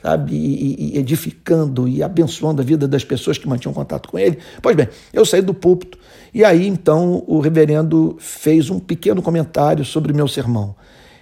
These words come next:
Ele, ele, ele o elogiou, mas disse que faltou eu dizer na pregação uma coisa. E eu falei, "O quê, reverendo?"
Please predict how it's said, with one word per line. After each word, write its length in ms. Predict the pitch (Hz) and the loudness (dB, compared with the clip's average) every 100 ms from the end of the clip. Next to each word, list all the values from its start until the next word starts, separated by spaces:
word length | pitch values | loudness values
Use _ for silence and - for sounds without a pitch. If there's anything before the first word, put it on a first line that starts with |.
| - | -4
Ele, 220 | 135 123 123 117 117 135 | 0 2 2 0 -2 -2
ele, 180 | 131 131 | -2 -4
ele 320 | 139 135 131 | -2 0 0
o 100 | 127 | 2
elogiou, 680 | 139 147 147 175 180 190 208 - - - _ | 4 4 2 6 6 6 4 -6 -20 -20 _
mas 680 | - 202 202 214 220 190 - | -6 -2 0 0 -2 -6 -8
disse 540 | 160 151 190 185 - 185 | -6 -4 -4 -4 -4 -6
que 180 | - 180 | -4 -4
faltou 800 | - 165 165 - 170 175 175 - | 2 2 2 2 4 4 4 6
eu 200 | 180 196 | 6 6
dizer 420 | 175 143 143 131 | 0 -4 -4 -4
na 100 | 139 | -4
pregação 680 | - 151 147 120 - 156 160 - | -4 -2 -2 -4 -2 -4 -4 -8
uma 240 | 208 220 170 | -2 0 -2
coisa. 400 | - - - - _ _ _ - - | -4 -8 -8 -18 _ _ _ -20 -4
E 40 | |
eu 80 | 214 | -2
falei, 260 | - 190 220 | 0 0 0
"O 60 | |
quê, 240 | - - 185 | -2 0 2
reverendo?" 520 | 135 113 107 104 110 | 2 0 -2 -6 -10